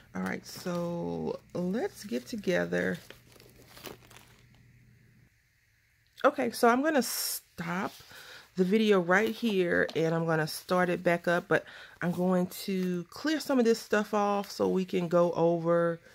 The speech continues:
the next phase, um, because I do have to cut some things down, and I don't think you really wanna see that, do you?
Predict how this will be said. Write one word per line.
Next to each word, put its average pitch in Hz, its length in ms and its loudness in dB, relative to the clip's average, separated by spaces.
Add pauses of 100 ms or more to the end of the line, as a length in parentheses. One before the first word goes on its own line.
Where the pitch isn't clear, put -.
(460)
the 160 120 2
next 170 400 2
phase, 190 840 2
um, 170 200 0
because 180 200 -4
I 180 60 4
do 190 100 2
have 196 140 0
to 170 60 -10
cut - 280 -2
some 175 140 -6
things 170 320 -4
down, 226 520 0 (460)
and 247 80 -2
I 294 60 0
don't 311 100 -4
think - 160 -8
you 233 80 -2
really 226 140 4
wanna 175 180 2
see 247 280 -4
that, 165 200 0
do 220 160 -2
you? 302 200 -6